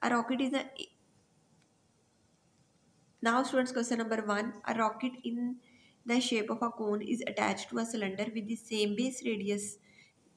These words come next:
अब इधर rocket की जो shape है ना वो कह रहे हैं किस तरह है कि उसमें cone भी अटैच है और जो है ना cylinder भी अटैच है। अब देखिए दो basic shapes आ गई, ये अटैच हो गई,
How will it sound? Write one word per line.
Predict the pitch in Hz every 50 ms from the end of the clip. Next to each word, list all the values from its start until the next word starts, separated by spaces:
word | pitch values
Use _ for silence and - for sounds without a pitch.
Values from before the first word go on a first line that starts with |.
| _ _ _ _ - _ _ _ _ _ _ - _ _ _ _ - - -
अब | 220 214 233
इधर | 214 233 226
rocket | 233 220 208 - 208 202 202
की | 214 214
जो | 214 220 220
shape | 226 226 196 180 180 -
है | 196 190
ना | 196 196 196 - -
वो | 220 208 -
कह | 208 190
रहे | 190 202 208 202
हैं | 208 202
किस | 220 220 214 - -
तरह | 233 233 240
है | 254 254 277 - - -
कि | 220 220
उसमें | 220 220 - 220 220
cone | - 214 202 196 196 196
भी | 226 269
अटैच | 302 - 311 262 226 208 - 220
है | 208 220 214 - - - - - - _ _ - -
और | 262 269 233
जो | 233 226
है | 208 202
ना | 196 196 -
cylinder | 208 196 185 175 170 170 170
भी | 175 170 170
अटैच | 170 185 185 175 160 -
है। | 170
अब | - - 196 202
देखिए | 226 208 220 240 240
दो | 214 220 208 208
basic | 202 214 208 208 - 208 -
shapes | - 220 202 208 - 208
आ | 202 190
गई, | 190 202
ये | 202 202 208 202 202
अटैच | 202 202 196 180 175 175 -
हो | 180 175
गई, | 175 175 175